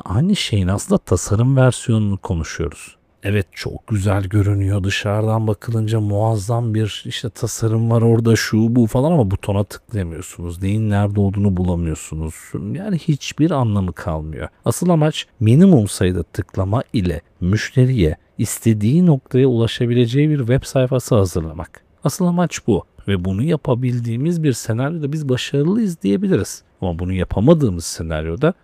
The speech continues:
yani, yani anlamsız ve yani birilerinin sadece işte bir şirketin patronunun, patronunun eşinin,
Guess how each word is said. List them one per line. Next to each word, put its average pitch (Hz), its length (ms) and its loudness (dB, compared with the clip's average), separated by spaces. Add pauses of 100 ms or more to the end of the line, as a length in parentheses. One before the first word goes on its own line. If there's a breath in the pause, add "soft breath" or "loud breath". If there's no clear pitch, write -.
(120)
yani, 160 100 2 (220)
yani - 60 0 (720 loud breath)
anlamsız 117 760 -4 (180)
ve 101 180 2 (280 soft breath)
yani 147 560 0
birilerinin 131 480 6
sadece 110 340 -2
işte 104 500 -6
bir 98 60 -8
şirketin 98 560 -6
patronunun, 95 880 -2
patronunun 101 760 -4
eşinin, 87 800 -6